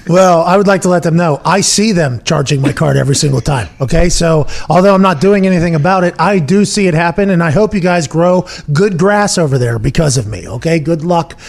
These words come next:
Speaker 2: Let's talk about a golf course that was near you, very near to your house, five minutes away from your house this weekend. We got a new number one golfer in the earth named Rahm, and I'll tell you what, golf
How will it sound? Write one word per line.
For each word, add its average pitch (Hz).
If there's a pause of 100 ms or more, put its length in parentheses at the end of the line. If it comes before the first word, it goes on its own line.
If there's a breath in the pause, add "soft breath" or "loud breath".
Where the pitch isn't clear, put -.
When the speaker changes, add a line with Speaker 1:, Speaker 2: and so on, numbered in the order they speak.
(180 loud breath)
Speaker 2:
Let's 254
talk 302
about 269
a 208
golf 202
course 202
that 202
was 165
near 190
you, 165
very 190
near 185
to 170
your 165
house, 160 (260 loud breath)
five 196
minutes 190
away 185
from 175
your 165
house 170
this 175
weekend. 160 (260 loud breath)
We 262
got 311
a 254
new 262
number 254
one 226 (260 loud breath)
golfer 226
in 202
the 196 (100)
earth 254
named 190
Rahm, 214 (120)
and 202
I'll 226
tell 269
you 254
what, 262 (300 loud breath)
golf 247